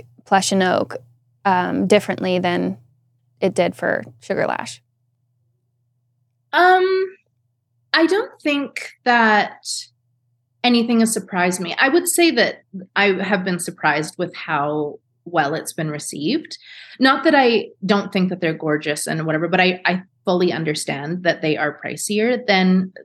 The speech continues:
Speaker 2: the average, um, you know, massage table. Even if you have to deck out your massage table, it's still not gonna be, uh, as much as a Plush and Oak bed. But I really,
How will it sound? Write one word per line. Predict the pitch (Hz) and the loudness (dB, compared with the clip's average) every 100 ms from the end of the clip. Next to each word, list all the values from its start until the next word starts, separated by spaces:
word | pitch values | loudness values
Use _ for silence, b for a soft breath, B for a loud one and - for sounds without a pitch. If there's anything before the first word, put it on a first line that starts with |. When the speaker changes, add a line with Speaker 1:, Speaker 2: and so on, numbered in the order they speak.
| - | -8
Speaker 2:
the | 190 - | -4 0
average, | 165 160 180 175 175 - - _ - | 0 0 -2 -4 -4 -4 -6 _ -4
um, | 165 151 147 147 _ | -4 -4 -10 -16 _
you | 190 185 | -4 -2
know, | 160 | 0
massage | 170 170 147 151 | -2 0 -2 -2
table. | 160 160 175 - | -4 -2 -4 2
Even | 294 359 330 | 4 4 4
if | 269 220 | 2 0
you | 202 | -2
have | 170 | -2
to | 175 | -2
deck | 143 - | -2 -2
out | 151 - | -6 -8
your | 156 | -10
massage | 160 - - | -10 -10 -10
table, | - 147 143 | -6 -4 -4
it's | 160 - | -6 -2
still | 220 | 2
not | 214 196 | 2 2
gonna | 170 160 | -2 -6
be, | 143 139 143 B B B B - | -6 -10 -10 B B B B -2
uh, | 165 147 | 0 2
as | 170 | 0
much | 170 156 | -2 -4
as | 170 | -6
a | 160 | -8
Plush | 165 151 | -8 -10
and | 156 | -10
Oak | 139 - - | -12 -10 -2
bed. | 220 262 - | -2 -2 -4
But | 196 233 233 | 0 0 2
I | 214 | 0
really, | 214 220 226 254 254 254 | 4 2 2 0 0 -2